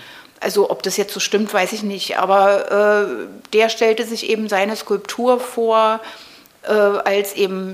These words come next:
Thälmann großes, ja, großes Monument und dahinter eben Wohnungen, um den sozialistischen Aufbau so richtig zu verkörpern.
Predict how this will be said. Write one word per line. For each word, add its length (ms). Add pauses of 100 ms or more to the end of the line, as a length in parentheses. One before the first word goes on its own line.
Thälmann 540
großes, 720 (880)
ja, 260 (800)
großes 320
Monument 500
und 140
dahinter 380
eben 260
Wohnungen, 400
um 160
den 440
sozialistischen 760
Aufbau 460
so 160
richtig 480
zu 120
verkörpern. 720